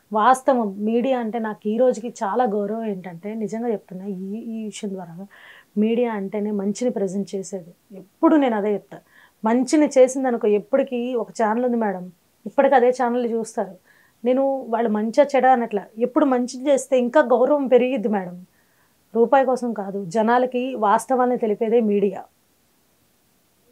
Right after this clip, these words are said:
కానీ కొంతమంది ఏంటంటే ఈఆర్పీ reading కోసం, దేనికోసం, ప్రతి దానికోసం చండాలం, చండాలం చేయొద్దు మేడం. కొంతమంది అలా చేస్తున్నారు, అలా చేయొద్దు. వాస్తవాన్ని మాట్లాడదాం మేడం. ఈరోజు జానీ మాస్టర్కి వచ్చింది కష్టం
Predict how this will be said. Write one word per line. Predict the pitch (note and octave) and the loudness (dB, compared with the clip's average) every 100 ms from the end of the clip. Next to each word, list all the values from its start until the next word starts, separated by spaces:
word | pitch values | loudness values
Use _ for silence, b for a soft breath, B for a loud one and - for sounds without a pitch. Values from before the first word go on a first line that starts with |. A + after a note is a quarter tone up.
| _ - | _ -8
కానీ | B3 D4+ | -2 0
కొంతమంది | C#4 A#3+ B3 C4 D4 | 0 0 -2 -4 -4
ఏంటంటే | C#4+ D4+ C4+ | -2 -2 -2
ఈఆర్పీ | A#3 C4 C4 B3+ | 0 0 -2 -4
reading | A#3+ A#3+ A3+ | -2 -2 -2
కోసం, | A3+ B3 G#3+ | -4 -4 -2
దేనికోసం, | A3+ A#3+ A#3+ A#3 B3 B B B B - | 0 0 -2 -6 -10 B B B B -6
ప్రతి | A3 C4+ | -4 -2
దానికోసం | G#3 A#3 A#3+ B3+ C4 B3 A3+ A3+ | 4 4 2 0 0 0 -6 -8
చండాలం, | A3 _ - A#3 D#4+ E4 D4+ | -14 _ -6 2 4 4 2
చండాలం | C#4 B3+ C#4 | 0 0 0
చేయొద్దు | C4+ B3+ B3+ B3 | 0 2 4 2
మేడం. | B3 G3+ | 2 0
కొంతమంది | G3 G#3 G3+ G#3+ A#3 | 0 -2 -2 -2 -2
అలా | C4+ A#3+ | -2 -2
చేస్తున్నారు, | A#3 A#3 A#3+ C#4+ A#3 G3 - | 2 2 2 0 0 -2 0
అలా | A#3+ | 0
చేయొద్దు. | B3+ C4 D#4 A3 G#3+ - b b b G#3+ | 2 0 0 -2 -4 -8 b b b 2
వాస్తవాన్ని | G#3+ A#3+ D4+ D4+ C4+ | 2 4 2 2 2
మాట్లాడదాం | A#3 A#3 A#3+ A3+ | 0 0 0 0
మేడం. | G3 A3 | 0 0
ఈరోజు | B3 B3 | 2 2
జానీ | G3+ A3 A#3+ | 2 0 0
మాస్టర్కి | C4 B3+ C4 A#3+ | -2 -2 -2 -2
వచ్చింది | B3 B3 | -2 -4
కష్టం | A#3 G3+ - G3 F#3+ | -4 -6 -6 -10 -12